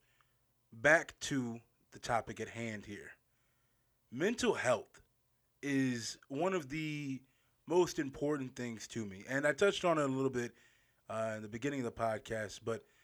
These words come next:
mental health is very important to me. When I was growing up, I'm not gonna give a sob story, but I had a pretty rough going, rough outing with mental health. Um,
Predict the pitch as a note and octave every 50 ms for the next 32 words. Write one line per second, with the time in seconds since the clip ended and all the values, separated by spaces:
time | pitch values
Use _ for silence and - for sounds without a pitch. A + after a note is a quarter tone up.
0 | _ _ _ _ _ _ _ _ - A#2+ C3 D#3 F#3 F#3+ - - B3+ B3+ F3+ -
1 | A2 B2 B2+ C#3+ D#3 - - - - - - B2+ B2+ B2 A#2+ A#2+ A#2 G#2+ A2 -
2 | - B2+ A2+ C3+ E3 F#3+ F#3+ F#3+ E3+ C#3+ B2 A#2+ C3+ C3 A#2+ G#2+ G#2 G2 G2 F#2+
3 | F2+ - _ _ _ _ _ _ _ _ _ _ _ _ _ - A#2+ D3 D#3 D#3+
4 | D#3+ D#3+ E3 E3 - - E3+ G3 A3 G#3 G#3 F#3+ D#3 C#3 C#3+ E3 E3 D#3 D#3 D3
5 | C#3+ C#3+ C#3 C3+ C3+ C3+ B2+ C3 C3+ C3+ C3 C3 C3 B2+ C3 B2 A#2 - - D3+
6 | C#3+ C#3+ C#3 C3+ - - - C3 B2 A#2+ A#2+ A2 A#2 A#2 A2 - - - - _
7 | _ _ _ _ _ _ _ _ - G3 A3+ A#3+ A3 F#3 - - - - F#3 G3
8 | F#3+ G3 F#3 F3 E3 D#3 C#3 - - _ _ _ _ _ _ _ _ _ _ _
9 | _ _ _ _ _ _ _ _ _ _ _ _ _ _ _ _ _ _ _ _
10 | _ _ - C3+ C3+ C3+ D3+ D#3+ D#3+ D3+ - - B2+ B2+ C#3+ C#3+ C#3 C3 A#2 A2
11 | G2+ G2 F#2+ F#2+ A2 C#3 D#3 D3+ - - - C#3+ C#3+ B2 A#2 G#2+ G2 F#2+ - _
12 | _ _ _ _ _ _ _ _ _ - B2 A2 A2 C3 B2+ A#2+ A#2 A#2+ G#2+ G2+
13 | A2+ G#2 G#2 - _ _ _ _ _ _ _ _ _ _ _ _ _ _ - A#2+
14 | B2 B2+ B2 A#2+ A#2 A2+ A2